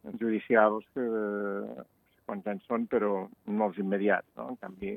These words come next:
no hi ha cap problema per anar a l'Arxiu del Tribunal de Corts i, i mirar els processos de bruixeria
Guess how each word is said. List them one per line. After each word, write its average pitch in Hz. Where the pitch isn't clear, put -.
no -
hi 92
ha 90
cap -
problema 104
per -
anar 104
a 98
l'Arxiu 98
del 101
Tribunal 107
de 104
Corts 113
i, 110
i 220
mirar 113
els -
processos -
de 107
bruixeria 110